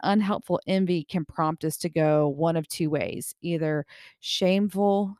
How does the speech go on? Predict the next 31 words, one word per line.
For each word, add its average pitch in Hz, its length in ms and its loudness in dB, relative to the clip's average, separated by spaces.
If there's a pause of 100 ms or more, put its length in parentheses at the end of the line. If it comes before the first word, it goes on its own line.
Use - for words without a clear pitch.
(120)
envy, 180 500 2
where 160 220 0
we 151 360 -2
hide, 175 580 4
we 151 160 -2
isolate, 156 760 0 (480)
we 180 100 0
don't 160 240 2
really 156 420 0
disclose, 208 520 0
we 170 100 2
get 151 180 -2
kinda 151 260 -2
sheepish 160 520 -2
with 156 120 -6
how 147 140 -2
we 147 120 0
feel, 214 640 4 (380)
um, 175 200 0
and 160 120 2
we 165 100 0
tend 170 280 -2
to 170 160 -6
remove 190 360 2
ourselves 185 480 -2
because 185 320 -2
the - 120 -2
envy 180 320 0
that 170 160 0
we - 120 -2
have, 147 440 0